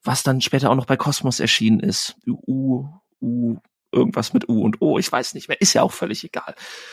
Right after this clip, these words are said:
Aber auf jeden Fall ja, Settlement habe ich da damals wahrgenommen, danach aber auch nicht mehr. Ich hatte dann so den Eindruck, ah, spricht ja irgendwie doch keiner mehr so, so ein paar Monate mehr danach.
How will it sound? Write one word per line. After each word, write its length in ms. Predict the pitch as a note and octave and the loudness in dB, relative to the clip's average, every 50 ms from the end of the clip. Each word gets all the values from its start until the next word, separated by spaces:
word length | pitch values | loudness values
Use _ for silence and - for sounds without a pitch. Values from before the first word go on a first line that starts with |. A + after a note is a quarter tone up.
| - - - - - | -20 -20 -20 -20 -6
Aber 140 | _ - C#3 | _ 2 2
auf 100 | A#2 - | 4 6
jeden 160 | A#2+ C#3+ F#3+ | 4 4 4
Fall 360 | G#3 - - D#3 E3 F3+ F3+ - _ _ _ _ _ _ _ _ _ _ _ _ _ _ _ | 4 2 2 2 2 2 0 -2 _ _ _ _ _ _ _ _ _ _ _ _ _ _ _
ja, 140 | B3 D4 F3 | 4 4 4
Settlement 420 | E3+ - E3+ C#3+ E3 D3+ D3+ D3 - | 4 2 0 2 2 4 4 4 4
habe 100 | B2+ B2 | 2 0
ich 60 | - | 2
da 160 | - A2+ C3+ | 2 2 2
damals 300 | C#3+ C#3+ B2 A#2+ - - | 4 4 2 2 2 2
wahrgenommen, 340 | - A#2+ C3 D#3 E3+ F3+ E3 | 0 0 2 2 2 2 2
danach 320 | - A2 A2+ - B2+ - | 2 2 0 0 0 -2
aber 160 | F3+ D#3 D3+ - | 0 0 4 2
auch 180 | G#3 - - | 2 2 4
nicht 280 | - C#3+ C3+ - - - | 2 2 2 2 2 2
mehr. 100 | G#3+ - | 0 2
Ich 120 | - - | 2 0
hatte 140 | D3 - - | -2 0 2
dann 100 | D3+ C#3 | 0 2
so 100 | - D#3 | 2 0
den 80 | C3 A2+ | 2 2
Eindruck, 280 | A#2 - D#3 C#3+ - | 2 0 0 -2 0
ah, 160 | F3 G#3+ A3 | 0 2 2
spricht 300 | G3 - - F#3+ G3 - | 2 2 0 -2 0 2
ja 60 | F#3 - | 0 2
irgendwie 240 | - F3 E3 G3+ | 2 2 2 2
doch 160 | G#3+ F#3 - - | 2 2 0 2
keiner 220 | - - - G#3+ | 0 0 2 4
mehr 140 | G#3+ G3+ - | 2 2 2
so, 320 | - A#2+ A#2+ - C3 - | 0 0 0 0 0 -2
so 200 | F3+ - - - | -6 -8 -8 -8
ein 60 | F#3 | -8
paar 200 | - - - A#2+ | -4 -2 0 2
Monate 380 | G#2+ A2 A2+ A2 A2 - A#2 A#2+ | 4 4 4 2 0 -2 -2 0
mehr 140 | A#2+ B2 B2 | 0 0 0
danach. 380 | A#2 A2 A2 A2 A#2+ D3+ - | 2 2 4 4 4 2 2